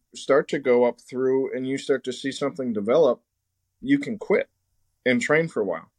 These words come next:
You don't have to run every weekend once you start. So if you're running some seasoned or,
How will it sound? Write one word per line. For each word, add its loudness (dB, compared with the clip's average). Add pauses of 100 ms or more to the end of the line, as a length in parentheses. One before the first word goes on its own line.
You -4
don't 0
have 0
to 0
run 0
every -2
weekend -4
once -6
you -8
start. -2 (460)
So 2
if -6
you're 4
running 0
some -8
seasoned -2
or, 0